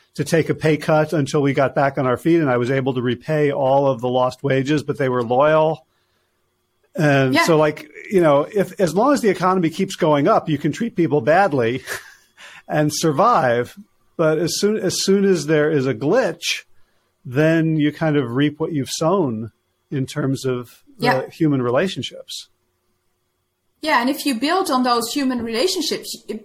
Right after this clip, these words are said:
Speaker 2: people, y-, you create also a loyalty within, within the team or within the, within the company, where people in times of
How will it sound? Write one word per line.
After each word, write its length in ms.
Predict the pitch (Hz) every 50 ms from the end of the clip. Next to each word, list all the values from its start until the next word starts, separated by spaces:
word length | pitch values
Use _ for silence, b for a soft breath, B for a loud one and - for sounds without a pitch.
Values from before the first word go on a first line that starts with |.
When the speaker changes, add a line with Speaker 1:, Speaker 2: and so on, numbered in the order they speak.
| _ _ -
Speaker 2:
people, 360 | - 330 330 330 - - - 233
y-, 180 | 226 226 220 -
you 240 | 226 226 262 285
create 580 | 285 - - - 294 269 277 294 349 359 349 -
also 640 | 302 349 339 330 - - 262 247 247 247 254 247 B B B B B B _ _
a 60 | 240 240
loyalty 640 | 226 240 254 277 349 403 381 330 - - - 240 220
within, 580 | 208 233 220 220 277 294 311 294 277 262 - -
within 380 | 220 247 254 220 277 277 294
the 80 | 254 254
team 320 | - - 370 440 427 311
or 120 | 247 226 226
within 320 | 240 262 262 262 254 254
the, 260 | 233 233 226 - -
within 340 | 220 233 254 247 254 233 226
the 60 | 208
company, 680 | 208 - 302 359 339 - 294 214 175 170 190 247 330 B B B B B B B B B B B B _
where 420 | - 240 254 285 269 269 269 269 -
people 420 | - 370 370 381 - 294 277 269 -
in 160 | - 262 262 262
times 420 | - 294 285 277 277 277 269 269
of 220 | 247 240 226 220